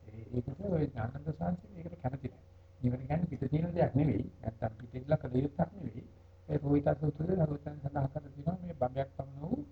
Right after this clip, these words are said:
පණ ඇති කයේ මම හත චතුරාර්ය සත්‍යම තියෙනවා කියලා.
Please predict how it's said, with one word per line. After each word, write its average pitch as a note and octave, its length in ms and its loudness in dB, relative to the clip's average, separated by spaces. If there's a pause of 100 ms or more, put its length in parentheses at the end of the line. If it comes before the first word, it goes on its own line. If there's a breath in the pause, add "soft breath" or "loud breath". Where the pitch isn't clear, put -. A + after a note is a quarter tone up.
(380)
පණ C#3 200 -2
ඇති D3 220 2
කයේ C#3+ 280 4
මම F3 200 2
හත C3+ 280 2
චතුරාර්ය G3 420 6
සත්‍යම G#3+ 260 10
තියෙනවා E3+ 320 10
කියලා. A#2+ 220 2